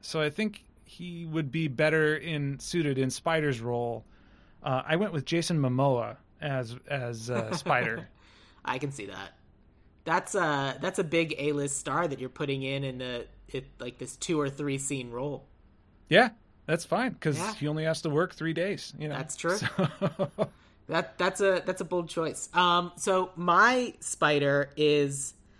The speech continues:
Speaker 2: this guy's been in so many different things, and he's great. He's an amazing actor. I also know him from Other Space. He's my other Other Space pull. Uh, but he's,
Speaker 1: Mm.
Speaker 2: like, been in so much, and he's one of those people that, you know, even if you don't necessarily know his name, you will now know his face.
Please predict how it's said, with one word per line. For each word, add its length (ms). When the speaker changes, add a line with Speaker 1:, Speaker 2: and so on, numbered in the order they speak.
Speaker 2:
this 160
guy's 200
been 120
in 100
so 160
many 160
different 240
things, 360
and 120
he's 160
great. 320
He's 180
an 80
amazing 320
actor. 480
I 120
also 180
know 120
him 60
from 160
Other 140
Space. 260
He's 160
my 140
other 120
Other 160
Space 240
pull. 280
Uh, 360
but 140
he's, 180
Speaker 1:
Mm. 20
Speaker 2:
like, 180
been 120
in 100
so 180
much, 260
and 100
he's 160
one 120
of 60
those 140
people 240
that, 180
you 80
know, 200
even 180
if 80
you 80
don't 160
necessarily 500
know 220
his 180
name, 340
you 160
will 180
now 260
know 220
his 240
face. 460